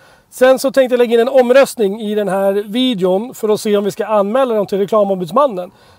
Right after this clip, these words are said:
För det är inte ens nära att det är tio portioner i den här. Så nu borde det komma en röstruta. Ska vi anmäla dem till R O eller inte?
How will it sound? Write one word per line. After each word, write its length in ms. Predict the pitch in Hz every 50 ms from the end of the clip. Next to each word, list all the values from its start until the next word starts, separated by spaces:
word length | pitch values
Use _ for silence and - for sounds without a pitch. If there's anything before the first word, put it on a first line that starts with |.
| _ -
För 140 | - 208
det 80 | 170 190
är 40 | 220
inte 160 | 285 285 294
ens 120 | 269 240 226
nära 280 | 285 285 277 285 330
att 80 | 339 -
det 60 | 233
är 40 | 190
tio 260 | - 240 214 202 202
portioner 480 | 160 208 175 - 330 320 294 220 180 165
i 60 | 180
den 100 | 185 170
här. 160 | 160 - - - _ _ _ _ _ _ _ _ _
Så 260 | - - - 226 220
nu 140 | 220 254 277
borde 140 | 233 269 269
det 40 | 262
komma 200 | - 262 240 247
en 60 | 233
röstruta. 720 | 254 240 - - - 220 262 254 - - 214 208 220 247 -
Ska 180 | - - 214
vi 80 | 190 226
anmäla 420 | 240 240 240 240 247 254 247 247
dem 180 | 240 240 233 202
till 120 | - 220
R 280 | 233 240 233 226 214 214
O 240 | 262 269 269 285 - -
eller 180 | 214 208 226
inte? 440 | 226 208 185 175 - - 220 196 160